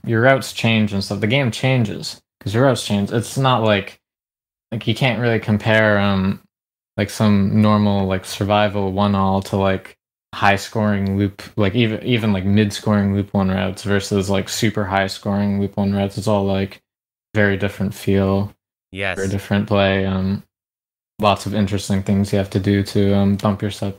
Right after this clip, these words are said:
Speaker 1: self up to those points. There's, like, Ura, improving Ura scoring, improving Ura survival to get more score. The, um, there's just too much. And, like,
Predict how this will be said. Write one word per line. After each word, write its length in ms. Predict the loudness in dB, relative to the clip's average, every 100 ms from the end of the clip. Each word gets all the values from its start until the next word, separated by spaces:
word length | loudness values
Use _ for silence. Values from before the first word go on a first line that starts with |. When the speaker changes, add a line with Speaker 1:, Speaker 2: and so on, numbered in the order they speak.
| _ -12
Speaker 1:
self 300 | -2 -2 0
up 200 | -2 -2
to 80 | -2
those 220 | -2 -2
points. 580 | -2 0 0 -2 -8 -18 _ _ _ _
There's, 160 | -6 -2
like, 160 | -2 0
Ura, 520 | 2 4 2 0 -4
improving 600 | -6 -4 -2 -2 0 0
Ura 240 | 2 2 0
scoring, 460 | -4 -2 0 2
improving 360 | 2 0 -2 -2
Ura 220 | 0 -2
survival 720 | -2 -4 2 2 2 0 -4 -6 -10
to 120 | -4
get 160 | -2
more 200 | 2 2
score. 360 | 0 -4 -2 0
The, 300 | 0 -2 0
um, 240 | -2 -2 -4
there's 200 | -2 0
just 300 | -2 -6 -10 -16 -16 -12
too 100 | -6
much. 320 | -4 -6 -8 -18 _ _ _
And, 200 | 2 4
like, 260 | 4 2 -6